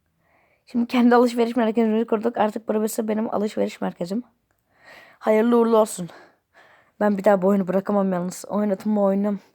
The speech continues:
Oynarım, güzelmiş. Oyun güzelmiş. Oyun iyiymiş yani. Fena değil. Yani güzel de değil, kötü de değil yani. Ne bileyim, belli değil ne olduğu ya. Şimdi buraya da, e,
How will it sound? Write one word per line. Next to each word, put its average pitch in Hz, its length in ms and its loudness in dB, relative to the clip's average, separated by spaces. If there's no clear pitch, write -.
Oynarım, 190 440 -2
güzelmiş. 208 580 -4
Oyun 233 240 0
güzelmiş. 226 520 -2
Oyun 247 200 0
iyiymiş 254 360 0
yani. 175 160 -12
Fena 233 340 -12
değil. 240 240 -14
Yani 285 180 0
güzel 247 300 0
de 170 100 -8
değil, 233 160 -4
kötü 214 280 -4
de 175 120 -4
değil 165 200 -12
yani. 151 300 -6
Ne 220 180 0
bileyim, 160 360 -6
belli 202 360 -2
değil 190 220 -2
ne 170 200 -6
olduğu 165 320 -4
ya. 170 280 -4
Şimdi 202 200 -10
buraya 226 240 0
da, 240 220 0
e, 190 420 0